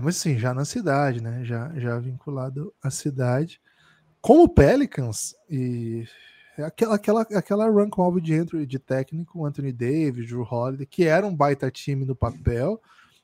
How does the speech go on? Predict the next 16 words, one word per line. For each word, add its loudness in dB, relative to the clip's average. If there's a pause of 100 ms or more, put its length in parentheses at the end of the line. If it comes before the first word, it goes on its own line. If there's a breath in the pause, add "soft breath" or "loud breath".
(180)
e 6
era 8
um -2
baita 6
time 0
também 4
no 0
mundo -2
das 0
ideias, 0
né? -8 (120)
Era 0
outro 0
time -8
platônico, 0
porque -2